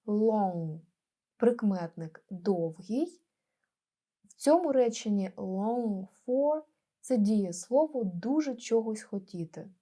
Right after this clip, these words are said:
дуже чогось бажати. Walking to the school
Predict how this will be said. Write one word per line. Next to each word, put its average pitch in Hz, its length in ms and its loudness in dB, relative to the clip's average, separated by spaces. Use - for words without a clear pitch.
дуже 247 480 -2
чогось 214 460 -4
бажати. 175 720 -6
Walking 285 840 2
to 285 160 -6
the 247 120 -4
school 247 460 -8